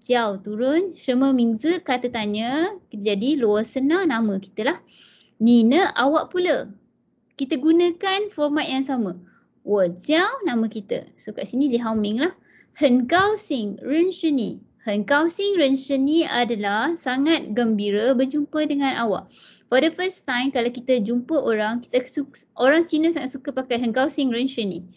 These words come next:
Saya sangat, I'm glad to meet you. "我很高兴, 很高兴认识你." "我也一样, 我也, 我 saya, ye juga 一样, sama, saya pun sama. 我也一样, me too.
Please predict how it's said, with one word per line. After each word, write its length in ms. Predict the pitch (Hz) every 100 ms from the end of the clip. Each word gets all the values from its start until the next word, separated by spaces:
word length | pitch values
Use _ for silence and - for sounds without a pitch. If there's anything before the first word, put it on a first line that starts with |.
| _ _ _ _
Saya 160 | 254 285
sangat, 400 | 294 277 277 269
I'm 160 | 247 240
glad 480 | 233 285 339 294 - 254
to 80 |
meet 320 | 247 277 262 214
you. 240 | 175 - - _ _ _
"我 160 | 208 220
很 180 | 214 202
高 220 | 269 330
兴, 340 | - 370 415 - _
很 180 | 226 208
高 200 | 269 359
兴 340 | 392 415 427
认 220 | 330 302
识 160 | 285 190
你." 180 | 180 - _ _ - - _
"我 420 | 214 247 285 349
也 320 | 370 311 247 220
一 240 | 214 208
样, 460 | 277 330 311 190 180
我 600 | 214 208 208 220 269 330
也, 420 | 285 311 226 - - - - - 220
我 340 | 220 233 330
saya, 460 | 311 233 220 220 233
ye 340 | 214 240 277
juga 400 | 262 233 196 269
一 160 | - 240
样, 280 | 320 269 220
sama, 440 | 277 311 381 254
saya 240 | 247 311 349
pun 100 | 415 359
sama. 320 | 277 208 160 -
我 140 | 214
也 180 | 269 254
一 120 | 208
样, 320 | 247 247 190 -
me 240 | 240 294 320
too. 320 | - 170